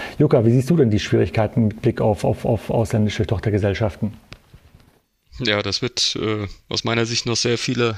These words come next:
Speaker 2: in der Praxis sehr viele schwierige Fragen aufwerfen, äh, die, die dann zu klären sind. Also, äh,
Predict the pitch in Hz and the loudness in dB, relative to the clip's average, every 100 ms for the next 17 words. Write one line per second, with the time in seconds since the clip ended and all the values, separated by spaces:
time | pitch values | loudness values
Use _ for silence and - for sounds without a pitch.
0 | - 120 - 123 - 120 - 117 - 123 | -4 -4 -2 -2 -2 -2 0 -2 -4 -2
1 | 117 - 135 131 117 - - 135 117 120 | -2 0 0 -2 -2 -2 -2 -2 -2 -4
2 | - 101 127 160 - - - - - - | -4 -4 -4 -6 -10 -12 -8 -6 -6 -6
3 | - - - - - - 117 113 107 - | -8 -10 -12 -14 -14 -4 0 2 2 0
4 | - - 110 117 113 107 117 117 120 117 | -4 -4 -4 -2 -2 -2 -2 -2 0 -2
5 | - 139 143 110 101 107 104 | 0 -2 0 0 0 -2 -2